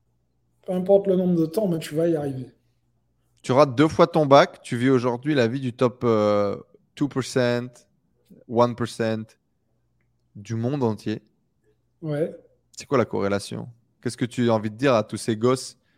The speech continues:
Speaker 2: qui, dans le système scolaire, ils sont en échec aussi et ils ratent peut-être, euh, leur bac ou ils, deux fois leur bac et ils se disent que qu'est-ce qu'ils vont faire de leur vie ? Ils vont faire un job de merde et ils vont finir à, à gagner un smic, quoi.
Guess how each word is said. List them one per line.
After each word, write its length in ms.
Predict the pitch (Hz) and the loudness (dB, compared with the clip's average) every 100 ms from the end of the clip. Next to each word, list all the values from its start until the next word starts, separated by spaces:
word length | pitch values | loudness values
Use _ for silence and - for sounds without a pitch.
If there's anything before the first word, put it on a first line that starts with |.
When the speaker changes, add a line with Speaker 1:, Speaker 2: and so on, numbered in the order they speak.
| _ _ _ _ _ _ _ | _ _ _ _ _ _ _
Speaker 2:
qui, 180 | - 113 | -10 -4
dans 240 | 110 117 | 6 6
le 60 | 113 | 6
système 380 | - - 117 | -6 -4 -4
scolaire, 340 | 104 117 113 110 | -2 2 2 2
ils 60 | 104 | -2
sont 140 | 107 | -6
en 120 | 101 | -8
échec 360 | 101 - 107 110 | -8 -8 -10 -8
aussi 360 | 104 - 113 | -10 -6 -4
et 200 | 110 104 | -2 -2
ils 160 | 104 104 | -4 -6
ratent 240 | 107 104 | -4 -4
peut-être, 400 | 107 - 107 - | -6 -4 -4 -2
euh, 80 | 104 - _ _ | -6 -6 _ _
leur 180 | - 98 | -4 -2
bac 260 | 104 113 - | 6 4 4
ou 80 | 110 | -4
ils, 160 | 107 | -4
deux 160 | 107 110 | -2 -2
fois 140 | 104 110 | 2 2
leur 140 | 101 | 4
bac 240 | 110 110 | 2 -2
et 40 | 104 | -6
ils 60 | |
se 40 | 95 | -12
disent 160 | 113 - | -18 -4
que 220 | 110 98 _ _ _ _ _ _ _ _ - | -4 -4 _ _ _ _ _ _ _ _ -10
qu'est-ce 180 | 123 | -10
qu'ils 120 | - 120 | -6 -4
vont 60 | |
faire 200 | 98 117 | -2 -2
de 60 | 107 | 0
leur 160 | 101 | 0
vie ? 300 | 110 139 123 | 0 -4 -2
Ils 60 | 110 | -4
vont 100 | 101 | -6
faire 180 | 101 98 | -6 -6
un 120 | 98 | -4
job 180 | 101 98 | -6 -6
de 100 | 104 | -6
merde 340 | 107 131 131 | -2 -2 0
et 120 | 104 101 | -2 -4
ils 80 | |
vont 80 | 95 | -8
finir 400 | 92 - 110 120 | -12 -14 -10 -8
à, 220 | 110 101 - _ _ _ - | -8 -10 -14 _ _ _ -16
à 80 | 95 | -4
gagner 260 | 107 110 | -4 -2
un 80 | 104 | -6
smic, 300 | - 123 - | -6 -14 -14
quoi. 180 | - | -20